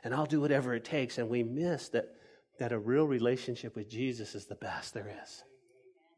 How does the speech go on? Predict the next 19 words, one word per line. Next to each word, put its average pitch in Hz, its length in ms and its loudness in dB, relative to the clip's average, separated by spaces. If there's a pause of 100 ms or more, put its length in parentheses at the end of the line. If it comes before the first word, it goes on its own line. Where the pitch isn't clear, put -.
(300)
We 151 100 -4
miss 160 300 -6
it. - 120 -12 (640)
And 123 80 -10
somehow 185 360 2
we 160 80 4
get 147 160 0
sidetracked. - 840 -2 (480)
We 180 120 2
get 180 180 4
sidetracked 208 500 2
with 160 140 2
even 202 200 6
just 185 200 2
trying 190 220 4
to 180 60 8
make 175 200 6
a 170 40 8
living. 190 440 6